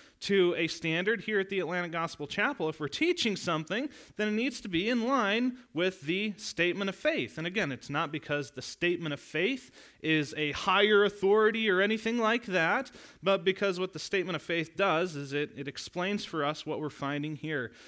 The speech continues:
So we're going through that statement of faith, those basics, uh, of what it means to be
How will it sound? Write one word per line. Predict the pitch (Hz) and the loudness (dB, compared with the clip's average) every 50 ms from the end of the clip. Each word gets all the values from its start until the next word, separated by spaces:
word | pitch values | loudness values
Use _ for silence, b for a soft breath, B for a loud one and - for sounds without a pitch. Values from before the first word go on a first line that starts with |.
| B B | B B
So | - 220 | 0 2
we're | 214 233 240 | 4 4 4
going | 202 254 311 339 339 311 262 | 4 4 4 4 4 4 2
through | - - 233 226 180 170 180 202 185 | 0 0 4 6 6 8 8 6 4
that | 156 170 185 190 - | 2 0 0 0 -2
statement | - - - - - - 190 202 214 185 190 185 175 - | -4 -8 -8 -8 -2 2 2 2 2 2 0 -2 -2 -2
of | 196 - | -6 -6
faith, | - - 247 254 196 151 135 - - 139 | -2 2 2 4 4 2 0 -2 -4 -2
those | 156 160 165 165 160 147 - B B B B B B 127 120 | 0 0 2 2 0 -2 -6 B B B B B B -4 0
basics, | - 226 269 285 - - - 160 180 208 208 - - - - - b b b b b b | 2 2 2 2 0 -2 0 0 0 0 -2 -4 -8 -8 -10 -12 b b b b b b
uh, | - 175 175 170 170 165 160 - | 0 2 2 4 4 2 2 0
of | 165 175 175 180 175 156 - - | 0 2 2 2 0 -2 -4 -4
what | 143 156 196 208 | -2 0 2 2
it | 214 - - | 2 0 0
means | 160 165 175 196 208 - - | 0 0 0 -2 -2 -4 -2
to | - 180 | -2 -2
be | 143 135 143 151 160 170 180 175 | 0 0 0 0 0 0 -2 -4